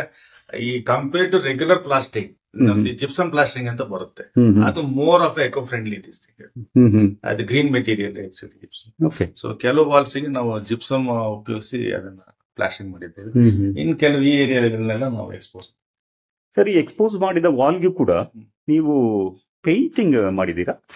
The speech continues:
Speaker 1: ಆ, ಅದ್ರ ಅಂದ್ರೆ ಏಷ್ಯನ್ ಪೇಂಟ್ಸ್ ನಲ್ಲೇ ನ್ಯಾಚುರಲ್ ಕಲರ್ ಪೇಂಟ್ಸ್ ಬರುತ್ತೆ.
Speaker 2: ಓಕೆ.
Speaker 1: ಅದನ್ನ ಅದ್ರ ಮೇಲೆ ಪೇಂಟ್ ಅಪ್ಲೈ ಮಾಡಿದ್ದೆ.
Speaker 2: ಓ.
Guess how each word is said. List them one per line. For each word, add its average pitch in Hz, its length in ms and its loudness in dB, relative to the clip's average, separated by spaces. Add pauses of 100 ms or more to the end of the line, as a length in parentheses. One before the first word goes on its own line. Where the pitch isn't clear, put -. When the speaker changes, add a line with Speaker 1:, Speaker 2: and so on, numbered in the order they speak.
(360)
Speaker 1:
ಆ, 156 300 0
ಅದ್ರ 151 480 -2
ಅಂದ್ರೆ 180 360 4
ಏಷ್ಯನ್ 185 380 -2
ಪೇಂಟ್ಸ್ 180 300 -4
ನಲ್ಲೇ 175 540 2
ನ್ಯಾಚುರಲ್ 135 460 -4
ಕಲರ್ 147 240 -4
ಪೇಂಟ್ಸ್ 135 380 -6
ಬರುತ್ತೆ. 101 560 -4
Speaker 2:
ಓಕೆ. - 340 2
Speaker 1:
ಅದನ್ನ 147 240 -4
ಅದ್ರ 139 160 -4
ಮೇಲೆ 135 220 -4
ಪೇಂಟ್ 123 260 -6
ಅಪ್ಲೈ - 240 -14
ಮಾಡಿದ್ದೆ. - 540 -18
Speaker 2:
ಓ. 104 220 -6